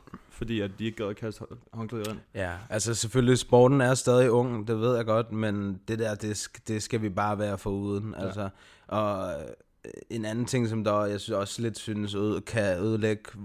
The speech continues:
Speaker 2: ryget om sporten, det er egentlig lidt det samme som med boksning, det er de der dårlige, øh, pointdommere, ikke?
Speaker 1: Jo, jo,
Speaker 2: Øh,
Speaker 1: jo, jo.
Speaker 2: og der var altså også nogle mystiske, mystiske
Speaker 1: Mm.
Speaker 2: nogen i den her weekend, hvor man tænker, "Hvad er det, der foregår? Altså,
Speaker 1: Ja.
Speaker 2: hvad er det, I, hvad,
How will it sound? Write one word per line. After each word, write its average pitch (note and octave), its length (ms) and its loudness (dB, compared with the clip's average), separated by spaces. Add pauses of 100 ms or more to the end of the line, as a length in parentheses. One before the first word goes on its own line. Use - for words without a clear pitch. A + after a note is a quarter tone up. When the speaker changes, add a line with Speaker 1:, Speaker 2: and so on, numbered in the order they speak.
(800)
Speaker 2:
ryget A#2+ 500 4
om G#2 120 -2
sporten, G#2+ 500 -4
det B2 80 2 (140)
er A2 40 0 (100)
egentlig A#2 240 -4
lidt A2+ 240 -2
det A2+ 80 -8
samme G#2+ 280 -2
som A2 120 -4
med G2+ 140 -4
boksning, G2 540 -4
det G#2+ 100 -2
er G2 80 -2
de G2+ 140 -8
der G2+ 100 -2
dårlige, G2+ 580 -2
øh, G2 160 -2 (220)
pointdommere, G#2 1200 -4
ikke? D#3 120 -2
Speaker 1:
Jo, G#2+ 120 0
jo, G#2+ 60 -4
Speaker 2:
Øh, G#2+ 180 2
Speaker 1:
jo, G#2+ 60 0
jo. - 100 -2 (320)
Speaker 2:
og A2 140 -2
der A#2 60 2
var A2+ 260 0
altså A2+ 200 0
også A#2 180 2
nogle A#2+ 160 4
mystiske, A#2+ 680 2
mystiske B2 600 4
Speaker 1:
Mm. G#2+ 60 2
Speaker 2:
nogen G2+ 340 -4
i G2 60 -2
den G2 200 -4
her G#2 100 -4
weekend, G#2 380 -2
hvor G2 120 -4
man F#2+ 140 -6
tænker, F2+ 260 -8 (420)
"Hvad G2+ 200 -12
er G2+ 80 -8
det, G#2 160 -8
der G2+ 100 -4
foregår? G#2+ 600 -4
Altså, G#2 140 -6
Speaker 1:
Ja. G#2+ 60 -4
Speaker 2:
hvad A#2 200 4
er A#2 40 0
det, C#3+ 120 0
I, B2 140 2
hvad, B2 240 0